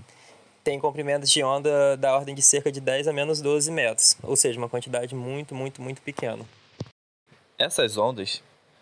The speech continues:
Speaker 2: são agrupadas no espectro eletromagnético, que é a distribuição das ondas eletromagnéticas visíveis e não visíveis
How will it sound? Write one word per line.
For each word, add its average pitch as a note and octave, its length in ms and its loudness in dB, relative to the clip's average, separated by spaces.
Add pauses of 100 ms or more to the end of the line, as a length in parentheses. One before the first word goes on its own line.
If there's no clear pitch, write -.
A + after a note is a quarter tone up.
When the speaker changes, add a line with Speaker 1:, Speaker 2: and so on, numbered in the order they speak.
(180)
Speaker 2:
são - 240 -2
agrupadas A2 580 2
no A2+ 100 -6
espectro A2 600 0
eletromagnético, A#2+ 840 0 (400)
que C3+ 200 0
é A#2 100 6
a B2+ 60 4
distribuição C3 800 0
das B2 180 2
ondas A#2+ 200 2
eletromagnéticas A2+ 760 -2
visíveis B2 560 -4
e C3+ 60 -4
não B2 160 0
visíveis A#2+ 580 -6